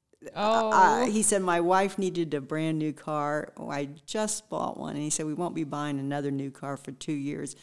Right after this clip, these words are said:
Speaker 2: But he said, "I promise you it will be electric." And I
Speaker 1: Oh,
Speaker 2: thought,
Speaker 1: cool.
Speaker 2: so,
Speaker 1: Made an
Speaker 2: uh,
Speaker 1: impression. It made an
Speaker 2: yeah.
Speaker 1: impact, yes.
Speaker 2: And, you know, uh, he can if,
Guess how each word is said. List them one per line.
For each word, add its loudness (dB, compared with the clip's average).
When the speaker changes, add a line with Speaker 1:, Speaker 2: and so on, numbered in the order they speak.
Speaker 2:
But -16
he -12
said, -8
"I -4
promise -6
you -10
it -6
will -10
be -8
electric." -10
And -6
I 0
Speaker 1:
Oh, -2
Speaker 2:
thought, -6
Speaker 1:
cool. 2
Speaker 2:
so, 0
Speaker 1:
Made 4
an 6
Speaker 2:
uh, 6
Speaker 1:
impression. 2
It 0
made 4
an 2
Speaker 2:
yeah. 4
Speaker 1:
impact, 2
yes. 0
Speaker 2:
And, 0
you 2
know, 2
uh, -2
he -4
can 0
if, -6